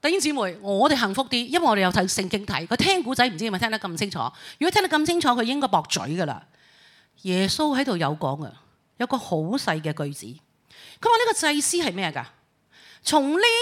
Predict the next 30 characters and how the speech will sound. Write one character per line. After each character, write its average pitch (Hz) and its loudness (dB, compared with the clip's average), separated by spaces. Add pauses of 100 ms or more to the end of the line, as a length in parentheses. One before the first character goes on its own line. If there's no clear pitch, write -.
(100)
條 196 2
路 196 4
下 175 2
來 151 0
嘅， 120 -8 (640)
噉 349 4
即 440 2
係 269 2
話 240 2
佢 285 0
係 247 4
上 208 2
耶 190 -2
路 170 -2
撒 190 2
冷 185 0
定 185 -2
係 180 -2
離 160 -4
開 240 0
耶 170 -6
路 151 -8
撒 143 -4
冷？ 147 -10 (1600)
離 233 4
開 320 6
耶 226 2
路 151 -4
撒 151 -2
冷， 127 -4